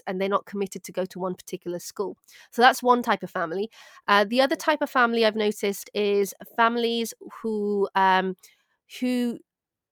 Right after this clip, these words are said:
where the school hasn't really met the expectations. So they've got spec-, special educational needs, or they've got,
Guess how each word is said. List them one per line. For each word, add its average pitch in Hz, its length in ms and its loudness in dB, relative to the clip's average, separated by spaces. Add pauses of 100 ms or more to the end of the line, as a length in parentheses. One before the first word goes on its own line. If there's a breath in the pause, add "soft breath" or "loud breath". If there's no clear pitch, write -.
(120)
where 254 120 4
the 240 120 -2
school 320 340 0
hasn't 269 460 0 (100)
really 240 260 -2
met 226 520 -2
the 247 80 0
expectations. - 960 -4 (240 loud breath)
So - 180 0
they've 208 160 2
got 208 240 2 (160)
spec-, - 420 -6
special - 340 -6
educational 269 520 -4
needs, 254 540 -4
or 196 100 -2
they've 190 220 -6
got, 185 220 0